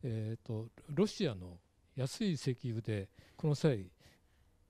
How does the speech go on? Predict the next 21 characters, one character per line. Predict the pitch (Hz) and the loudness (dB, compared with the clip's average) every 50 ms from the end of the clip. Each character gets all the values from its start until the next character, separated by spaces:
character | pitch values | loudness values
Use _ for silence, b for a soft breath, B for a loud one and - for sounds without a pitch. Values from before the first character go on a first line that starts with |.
| _ - | _ 0
が | - 156 | 2 2
っ | 131 - | 2 2
ぽ | - - 196 | 4 2 2
り | 147 120 | 2 2
い | 113 | 0
こ | - 139 127 | 2 2 2
う | 110 | 2
じ | - | 0
ゃ | 104 | -6
な | 101 98 | -6 -6
い | 104 - | -8 -8
か | - 92 | -8 -12
っ | - _ _ - | -12 _ _ -12
て | - 107 | -10 -8
い | 95 92 | -8 -8
う | 90 95 - _ _ _ | -12 -14 -16 _ _ _
大 | - - 139 135 131 | -8 -4 -2 -2 -2
国 | - - 135 - 135 120 | -2 -4 -4 -2 -2 -2
が | 117 113 104 101 - _ _ _ _ _ _ _ _ _ _ - - - - - | 0 -2 -4 -6 -10 _ _ _ _ _ _ _ _ _ _ -18 -18 -14 -6 -2
出 | - 156 | -2 0
て | - - 151 143 | 2 4 2 2